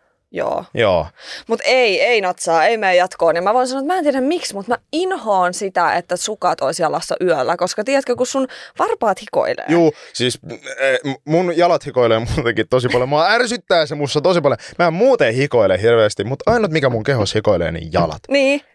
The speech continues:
Speaker 2: Niin mun pitää
Speaker 1: Niin.
Speaker 2: vaihtaa sukat siis varmaan kolme kertaa päivässä.
Speaker 1: Joo, mu-, siis itse asiassa mun on pakko myös.
Speaker 2: Joo.
Speaker 1: Siis mun on pakko myös, ja se on pa-, se on,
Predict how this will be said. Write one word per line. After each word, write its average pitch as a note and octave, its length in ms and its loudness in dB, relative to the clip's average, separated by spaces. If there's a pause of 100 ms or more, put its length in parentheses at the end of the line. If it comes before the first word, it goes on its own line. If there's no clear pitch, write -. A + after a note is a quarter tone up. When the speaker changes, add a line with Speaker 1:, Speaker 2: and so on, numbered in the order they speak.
(260)
Speaker 2:
Niin A#2+ 120 -6
mun E3+ 100 2
pitää D#3 160 2
Speaker 1:
Niin. C3+ 60 2
Speaker 2:
vaihtaa D3 260 0
sukat B2+ 320 -2
siis F#2 160 -8
varmaan F#2+ 220 -2
kolme E2+ 220 -2
kertaa E2 260 -8
päivässä. E2+ 260 -12
Speaker 1:
Joo, A3 180 2
mu-, B3 160 -4
siis D4+ 140 0
itse C#4 200 2
asiassa B3 140 2
mun C#4+ 120 2
on G#3 60 -2
pakko G#3 280 0
myös. D3+ 400 0 (220)
Speaker 2:
Joo. A#2 120 4
Speaker 1:
Siis C4 140 -2
mun D#4+ 140 2
on B3 80 0
pakko C4 260 0
myös, A3 260 2
ja A3 60 -6
se B3+ 100 -2
on A#3+ 60 0
pa-, C#4 460 -2
se C#4+ 60 2
on, C#4 60 2